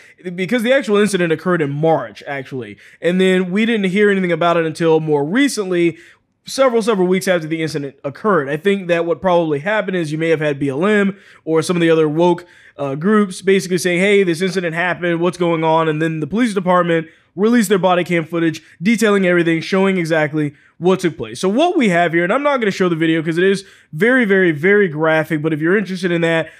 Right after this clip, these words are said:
definitely go on YouTube. I'm sure other channels have it up, available right now. But basically what you had was this thirteen-year-old boy. Now, by this time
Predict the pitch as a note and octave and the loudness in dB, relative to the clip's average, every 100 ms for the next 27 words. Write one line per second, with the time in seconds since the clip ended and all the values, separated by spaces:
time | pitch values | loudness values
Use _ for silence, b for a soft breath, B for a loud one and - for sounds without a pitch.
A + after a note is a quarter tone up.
0 | B E3+ G3 G#3 G3 F#3 F3+ F3+ F3+ F3+ | B -2 0 0 0 2 2 2 2 0
1 | F3 F#3+ F3 E3+ D3+ F3+ E3+ E3+ E3 E3+ | -4 0 0 0 -2 -2 0 0 0 0
2 | D#3 E3+ D#3 E3 D3+ C#3+ E3 E3+ - D#3 | -2 -2 -2 0 0 -2 -2 -2 -4 -8
3 | D3+ E3+ D#3 C#3+ C#3+ C#3 C3 C3 - b | -2 -2 0 -2 -4 -6 -10 -10 -12 b
4 | b b F#3+ F#3+ B3+ D#4+ D4 B3+ A3+ G#3 | b b -2 0 -2 -2 0 0 2 2
5 | G#3+ G3 E3+ F3 F3 D#3+ D#3+ D#3+ D3 D3 | 0 0 0 0 -2 0 2 2 2 0
6 | D#3+ D#3+ - B B B A3+ B3+ B3 A#3 | 0 0 -4 B B B -2 0 0 2
7 | G3 E3+ E3 E3+ E3+ E3 E3 E3+ F3 E3+ | 2 2 0 2 2 2 0 0 0 0
8 | E3+ A#3+ C4+ G#3 A3 G3+ G3 | 2 2 0 0 2 2 2